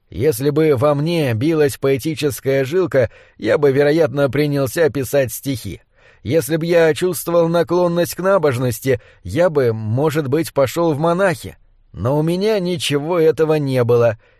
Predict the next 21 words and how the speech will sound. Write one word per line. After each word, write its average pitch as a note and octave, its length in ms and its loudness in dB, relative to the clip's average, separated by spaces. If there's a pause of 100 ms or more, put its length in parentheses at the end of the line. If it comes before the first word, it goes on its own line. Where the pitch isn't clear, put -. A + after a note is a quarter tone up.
и F2 120 -4
я D#3 300 2
продолжал C3 800 2
мечтать A#2+ 760 -2 (560)
и C3+ 320 -6
ждать. G#2+ 640 -4 (1000)
Я B2 240 0
сейчас C#3+ 460 -2
упомянул D#3 540 2
о C#3+ 100 2
том, E3+ 280 0
как C#3 280 0
я C#3+ 260 4
засыпал C#3+ 720 2
иногда C3 400 2
под C3+ 220 0
наитием C#3 580 -2
неясных C3+ 640 0
дум D3 240 0
и C#3+ 40 -2
мечтаний. G#2+ 680 -4